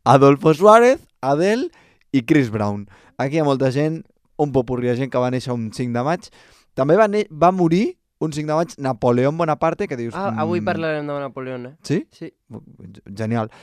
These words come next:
Speaker 1: I també sembla que se, s'hagin posat d'acord, se celebren molts dies, dies,
Speaker 2: Aviam.
Speaker 1: eh, de moltes coses. Dia Mundial de l'Asma, Dia Internacional de la Matrona, Dia Mundial del Patrimoni Africà,
Speaker 2: Uf.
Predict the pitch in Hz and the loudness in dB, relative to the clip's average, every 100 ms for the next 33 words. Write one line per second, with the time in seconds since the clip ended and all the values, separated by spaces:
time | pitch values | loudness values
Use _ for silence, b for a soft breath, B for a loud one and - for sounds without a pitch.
0 | B B 202 233 202 226 277 - _ - | B B 2 4 4 2 -2 -8 _ -12
1 | 165 165 170 151 143 151 - 143 139 135 | -8 -6 -4 -6 -8 -10 -6 -4 -2 -4
2 | 139 135 131 135 131 147 208 - 160 151 | -6 -6 -6 -4 -2 0 0 -2 -10 -6
3 | 165 190 208 190 _ _ _ _ 151 156 | -2 0 -2 -6 _ _ _ _ 0 2
4 | 139 113 101 104 - _ 143 143 185 139 | 2 -2 -6 -10 -20 _ -14 -2 -2 0
5 | 147 143 127 139 135 143 147 139 - 120 | -2 -2 -4 -4 -2 0 0 -2 -6 -8
6 | 113 B B - 160 156 147 139 131 147 | -10 B B -2 0 0 -2 -2 0 4
7 | 190 185 190 185 151 143 147 135 143 135 | 4 2 -4 -4 -6 -6 -6 -8 -6 -4
8 | 131 131 131 151 190 185 165 151 135 127 | -2 -4 -4 -4 -2 -2 -4 -6 -6 -2
9 | 135 131 127 127 127 131 127 127 - 131 | -2 -2 -4 -8 -6 -4 -4 -6 -6 -10
10 | - 185 123 123 | 0 0 0 -6